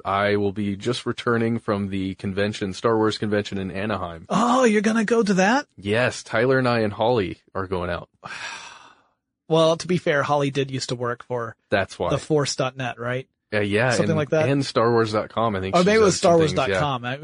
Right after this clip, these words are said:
Speaker 2: it might have been the one I was actually thinking of. So I, I am jealous,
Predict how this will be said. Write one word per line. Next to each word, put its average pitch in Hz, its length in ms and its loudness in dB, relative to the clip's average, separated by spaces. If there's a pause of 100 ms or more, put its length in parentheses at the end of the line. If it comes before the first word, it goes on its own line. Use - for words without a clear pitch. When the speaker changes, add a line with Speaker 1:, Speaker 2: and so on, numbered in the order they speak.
Speaker 2:
it 151 40 -2
might 156 160 0
have 143 80 -2
been 139 120 -2
the 135 60 -2
one 131 160 0
I 127 60 -4
was 120 180 -8
actually 123 240 -6
thinking 131 320 -12
of. - 140 -16 (400)
So 151 480 2
I, 170 180 0 (160)
I 170 120 2
am 170 200 4
jealous, 156 840 0